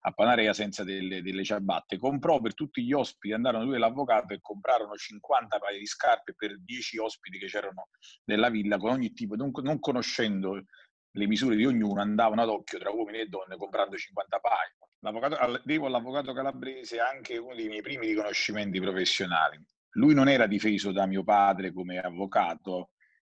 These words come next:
e in una vicenda, subito dopo l'entrata in vigore del codice di procedura penale, io ero un ragazzo, ero diventato procuratore in quell'anno, c'era un problema di un sequestro di milioni di, di milio-, di miliardi all'epoca,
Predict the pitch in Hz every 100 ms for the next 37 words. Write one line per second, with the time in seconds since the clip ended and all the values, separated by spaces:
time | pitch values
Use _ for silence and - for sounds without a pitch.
0 | _ - 113 113 110 110 120 135 131 123
1 | 160 123 107 107 101 - 139 131 123 113
2 | 110 123 110 107 120 101 123 104 107 104
3 | 120 123 104 107 113 107 104 120 110 -
4 | 98 95 95 101 - 95 95 98 110 101
5 | 95 110 107 - - - - _ _ _
6 | _ _ - 139 139 117 113 131 131 110
7 | 101 113 110 123 - 101 98 101 117 107
8 | 117 120 110 98 104 107 123 120 110 110
9 | 127 110 92 101 110 104 95 104